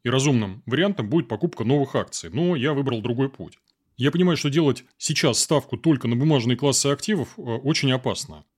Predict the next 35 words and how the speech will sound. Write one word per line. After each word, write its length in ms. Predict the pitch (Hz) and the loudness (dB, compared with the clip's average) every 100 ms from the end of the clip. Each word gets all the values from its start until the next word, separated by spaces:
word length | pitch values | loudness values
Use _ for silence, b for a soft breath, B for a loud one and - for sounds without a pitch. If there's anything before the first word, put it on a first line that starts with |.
| _ _ | _ _
Так 180 | - 185 | -8 0
в 20 | |
моем 160 | 147 147 | 0 2
портфеле 380 | 143 139 190 170 | 0 2 2 2
появилось 380 | 135 165 143 | 2 2 2
физическое 480 | - 135 147 - 131 | 0 -4 -4 -2 0
золото, 340 | 110 120 90 98 | 2 0 -2 -4
это 100 | 101 | -2
монеты 340 | 117 135 127 | 0 0 -2
и 40 | |
слитки. 520 | 110 - 95 - - 78 _ | -4 -4 -8 -12 -20 -20 _
Прошел 320 | 135 139 214 | -4 0 2
год, 220 | 135 180 | 4 2
я 100 | 127 | 4
купил 280 | 139 - 156 | 0 0 0
домик 320 | 117 143 151 - _ | 2 0 0 -8 _
в 60 | - | -2
деревне 360 | 120 131 95 90 | 2 2 0 -4
с 40 | |
землей. 420 | 92 120 101 80 - _ | 0 0 0 -6 -16 _
С 140 | - - | -8 -2
виду 200 | 151 120 | 0 0
тоже 220 | 135 107 | -2 -4
был 240 | 101 101 | -6 -8
вроде 280 | 104 113 107 | -6 -2 -2
пассив, 560 | - 123 - 208 214 - | 0 0 0 0 -4 -10
э, 400 | - 107 104 101 | -10 -6 -4 -4
но 280 | 104 156 160 | 0 2 2
я 300 | 113 131 135 | 2 0 0
уже 300 | 123 120 127 | -2 -4 -4
сейчас 380 | 139 143 117 - | -4 -4 -4 -2
вижу 180 | 123 110 | -4 -4
плоды 320 | 120 120 104 | -4 -2 -4
своих 340 | - 104 - | -4 -8 -6
инвестиций. 720 | 117 139 127 196 - 151 143 | -4 -4 -4 -4 -2 -4 -4